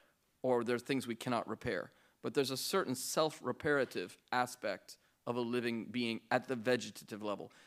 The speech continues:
If you cut off the branch of a plant, it can heal itself. It can start to regenerate,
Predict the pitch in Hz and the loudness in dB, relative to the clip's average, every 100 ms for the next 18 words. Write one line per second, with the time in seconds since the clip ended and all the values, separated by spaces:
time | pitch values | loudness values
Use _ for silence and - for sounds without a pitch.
0 | _ - 143 131 - - 160 147 139 - | _ 0 2 2 -2 4 6 8 8 6
1 | 127 123 120 - 113 - 156 151 - - | 0 0 0 -4 -8 0 2 2 0 -10
2 | _ - - 131 - 139 120 107 - - | _ -8 -4 -4 0 0 2 0 -4 -6
3 | 58 - - - - 117 104 - _ _ | -6 -8 -16 -14 -8 -8 -8 -14 _ _
4 | - 139 123 123 120 107 120 98 78 - | -2 0 0 0 -2 0 -2 0 -4 -6